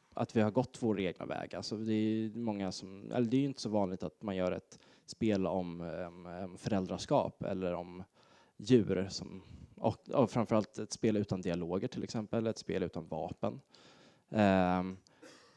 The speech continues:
och ändå, alltså den st-, absolut största succén skulle jag säga är att när man går in och kollar på våra trailers på YouTube så, alltså konsumenterna på YouTube, de som sitter på YouTube är de vidrigaste människorna i hela världen.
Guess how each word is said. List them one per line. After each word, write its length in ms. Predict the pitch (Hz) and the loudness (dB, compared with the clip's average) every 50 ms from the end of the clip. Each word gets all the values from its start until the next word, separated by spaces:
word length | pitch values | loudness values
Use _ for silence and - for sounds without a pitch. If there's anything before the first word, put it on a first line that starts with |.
| _ _ _ _ _ | _ _ _ _ _
och 180 | - 120 127 120 | 2 6 8 8
ändå, 440 | 110 107 113 110 127 123 110 104 95 - - | 8 8 6 6 6 6 6 4 2 -2 0
alltså 220 | - 135 127 147 | 0 4 6 6
den 100 | 135 135 | 6 6
st-, 240 | 127 - - - 151 | 4 2 2 4 4
absolut 320 | 156 - - 156 120 113 | 4 6 6 4 4 4
största 380 | - - 127 113 - - - 131 | 2 0 0 0 0 2 0 0
succén 540 | - - - - - 113 95 98 90 95 95 | 0 0 -2 -2 0 0 0 0 -2 -6 -12
skulle 260 | - - - - 113 110 | -14 -10 0 4 6 6
jag 100 | 117 117 | 6 6
säga 340 | - 98 82 90 92 95 - - - - - - - _ | 4 2 4 4 2 2 0 -4 -20 -20 -20 -20 -20 _
är 240 | - - 113 107 98 | 0 2 4 4 6
att 280 | 90 98 98 - _ - | 4 2 0 -2 _ -4
när 140 | 131 117 110 | -2 0 2
man 120 | 110 110 | 2 4
går 100 | 107 110 | 4 4
in 100 | 107 101 | 4 2
och 80 | 95 - | -2 -2
kollar 220 | - 117 104 98 | 0 2 2 2
på 360 | 90 - - 104 98 98 95 | 0 0 0 2 4 4 4
våra 340 | 98 98 92 101 104 95 92 | 2 0 0 0 0 0 0
trailers 380 | - - 113 104 104 104 92 - | 0 0 0 2 2 0 -2 -2
på 100 | - 107 | 0 2
YouTube 560 | 110 123 127 117 - - 92 90 - - - - _ _ - - - _ _ _ _ _ | 4 4 4 2 2 0 -2 0 -2 -6 -10 -10 _ _ -20 -20 -20 _ _ _ _ _
så, 580 | - - - - - 107 98 98 95 95 92 98 95 - _ _ | -12 -8 0 4 6 6 8 8 8 6 6 2 0 -8 _ _
alltså 240 | - - 120 117 113 110 104 107 110 117 - - - - _ - | -6 -2 0 0 0 0 -2 -6 -12 -16 -16 -18 -18 -20 _ -6
konsumenterna 600 | - 156 143 127 - 151 147 139 135 117 113 101 | 0 0 2 2 2 2 0 0 0 0 -4 -6
på 80 | - 107 | -2 2
YouTube, 420 | 113 113 107 - - 95 87 - - - - - | 2 2 2 2 0 -4 -4 -4 -8 -14 -8 -4
de 140 | 131 113 101 | -2 -2 -2
som 140 | - 107 101 | -2 -6 -6
sitter 180 | 117 101 101 | -4 -6 -4
på 80 | - 107 | -2 0
YouTube 400 | 104 104 101 - 95 - - - - | 0 0 0 -2 -4 -6 -6 -8 -4
är 140 | 104 98 | -4 -2
de 120 | 90 90 87 | -2 -2 -4
vidrigaste 500 | - 90 87 82 - 87 - - - 104 | -4 -4 -4 -6 -8 -8 -8 -8 -8 -8
människorna 340 | - - - - - - - | -10 -10 -12 -12 -14 -14 -12
i 40 | |
hela 280 | - - - 92 87 87 | -8 -6 -4 -4 -2 0
världen. 320 | 87 98 98 92 - - | 2 2 2 2 0 -4